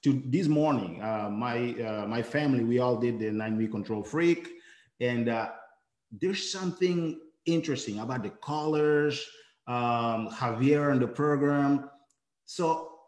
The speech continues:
how do you think this program is going to connect, is already connecting actually,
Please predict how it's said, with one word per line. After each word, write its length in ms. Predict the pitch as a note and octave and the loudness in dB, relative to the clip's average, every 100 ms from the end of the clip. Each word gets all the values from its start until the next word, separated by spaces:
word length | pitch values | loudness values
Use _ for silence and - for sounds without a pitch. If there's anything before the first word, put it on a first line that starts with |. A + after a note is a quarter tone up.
| - | -14
how 280 | - G3+ B3 | -6 -2 0
do 120 | G3+ | 0
you 160 | F#3+ F#3 | -2 -4
think 520 | - F#3 D#3+ B2 A#2 | 0 2 4 4 2
this 180 | D3 - | 0 0
program 420 | D#3 D3 C#3 C3+ | 0 0 2 0
is 120 | A#2+ | 0
going 380 | A2+ C#3+ C3+ B2+ | 2 4 2 0
to 100 | A#2 | -6
connect, 720 | - A2 A2+ C3 F#2+ - - - - - | -6 -2 -2 -2 -4 -10 -14 -16 -18 0
is 180 | C#3 A#2 | 0 2
already 400 | G2 G#2+ A3+ G3 | -2 0 0 0
connecting 540 | A2 G2+ A2 G#2+ G#2+ | -2 -2 -2 -2 -4
actually, 360 | A2 - F#2 | -4 -6 -10